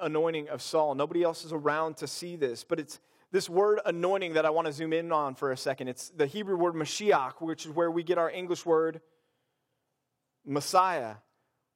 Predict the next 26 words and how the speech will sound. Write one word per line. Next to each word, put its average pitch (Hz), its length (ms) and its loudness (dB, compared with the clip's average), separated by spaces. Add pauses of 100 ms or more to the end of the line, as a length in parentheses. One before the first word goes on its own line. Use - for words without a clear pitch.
which - 520 -6
applies 160 480 2
to 170 200 2
a 139 80 0
person 151 600 -2 (100)
named 147 460 -4 (1120)
Jesus 147 640 -8
eventually, 143 420 -2
doesn't 135 300 0
it? 113 80 -18 (1120)
But 185 140 2
it's - 140 -4
traced 240 260 2
all 214 100 4
the 208 60 2
way 202 120 6
back 208 240 4
to 190 80 -4
here 233 180 -2
with 220 140 0
Saul, 240 340 6
where 196 240 2 (260)
God 226 320 6
is 220 240 -6
anointing 208 800 0
Saul. 170 680 2